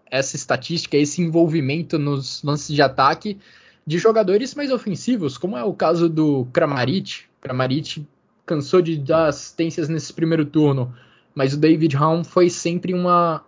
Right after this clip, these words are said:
válvula de escape muito usada nessa equipe do Sebastian Hoeneß. Foi muito importante pra esse bom primeiro turno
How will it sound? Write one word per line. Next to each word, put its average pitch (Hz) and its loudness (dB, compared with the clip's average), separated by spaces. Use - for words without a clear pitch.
válvula 160 2
de 156 -2
escape 170 -2
muito 180 -2
usada 147 4
nessa 147 -2
equipe 143 -4
do 143 0
Sebastian 139 0
Hoeneß. 175 -2
Foi 151 -2
muito 151 -4
importante 151 -2
pra - 2
esse 147 0
bom 147 2
primeiro 160 2
turno 143 0